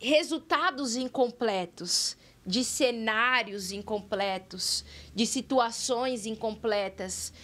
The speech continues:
E nós damos como por incompleto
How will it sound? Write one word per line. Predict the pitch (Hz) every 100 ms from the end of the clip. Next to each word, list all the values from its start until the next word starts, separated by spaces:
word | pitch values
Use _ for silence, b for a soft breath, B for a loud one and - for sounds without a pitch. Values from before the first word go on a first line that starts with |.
| B B B
E | 285 -
nós | 240 302 311
damos | 233 330 320 -
como | - 320 294 285 - - - -
por | 302 302
incompleto | 349 370 349 277 - 247 247 285 285 - 208